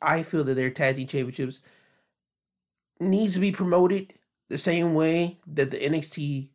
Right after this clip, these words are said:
championship was being promoted on in twenty twenty-three, the same way that the North American Championship was being showcased all across each brand in twenty twenty-three, the same way even the Women's Championship was being promoted across Raw and SmackDown on,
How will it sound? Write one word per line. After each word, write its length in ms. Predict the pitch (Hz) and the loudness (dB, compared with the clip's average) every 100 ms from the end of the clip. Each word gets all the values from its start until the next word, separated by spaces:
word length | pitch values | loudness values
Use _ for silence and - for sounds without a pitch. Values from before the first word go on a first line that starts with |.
| _ _ - | _ _ -6
championship 440 | 170 156 147 175 | 0 0 0 -2
was 80 | 139 | 0
being 240 | 131 147 | 0 0
promoted 420 | 143 135 135 143 - | 0 0 2 0 0
on 420 | 127 123 120 127 - - - _ _ _ 226 165 - | -2 -2 -2 -6 -12 -20 -20 _ _ _ -18 -18 -4
in 180 | 160 143 | 0 0
twenty 240 | 165 143 | 0 -2
twenty-three, 440 | 139 131 131 123 147 | 0 -2 -2 -6 -6
the 80 | |
same 280 | 139 156 156 | -4 -2 0
way 140 | 151 151 | 2 0
that 180 | 139 | -4
the 80 | 131 | -4
North 180 | 165 151 | -2 0
American 300 | 147 151 143 | 2 0 0
Championship 320 | - 139 139 | -2 -2 -2
was 120 | 127 120 - | -6 -6 -8
being 480 | - 139 131 123 117 | -4 -2 -2 -4 -8
showcased 600 | - - 165 151 143 131 - | -4 2 2 2 -2 -6 -2
all 200 | 156 147 | 0 0
across 460 | 143 156 143 143 - - | 0 2 2 0 -6 -10
each 300 | 165 143 139 | -10 -8 -6
brand 400 | 143 143 131 120 | -2 -2 -2 -4
in 80 | 117 | -6
twenty 240 | - 131 | -6 -6
twenty-three, 600 | 131 135 113 - - - - - _ | -4 -6 -6 -8 -10 -12 -20 -20 _
the 80 | 139 | -6
same 260 | 156 156 151 | -2 2 2
way 80 | |
even 260 | 139 135 139 | 0 0 -2
the 60 | 123 | 0
Women's 260 | 156 160 | 0 0
Championship 340 | 151 143 135 127 | 0 0 0 -4
was 140 | 127 | -4
being 180 | 135 123 | -4 -4
promoted 460 | 139 131 127 123 - | -2 -2 0 -2 -8
across 480 | 131 143 127 131 185 | -4 0 2 0 -2
Raw 260 | 139 135 | 4 4
and 100 | 123 | 4
SmackDown 720 | 123 - 135 123 123 117 110 - - - _ | -2 -2 -2 -2 -6 -10 -10 -16 -20 -20 _
on, 560 | - 131 123 120 113 | -4 -2 0 -4 -8